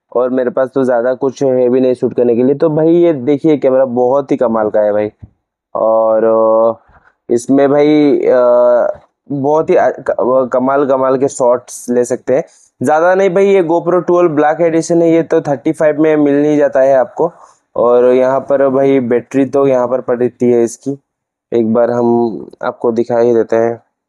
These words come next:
भाई यहाँ पर बैटरी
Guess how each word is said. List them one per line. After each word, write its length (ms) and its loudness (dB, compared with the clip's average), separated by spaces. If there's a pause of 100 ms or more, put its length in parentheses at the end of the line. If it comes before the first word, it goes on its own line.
(2000)
भाई 200 2
यहाँ 360 0
पर 220 -2
बैटरी 480 0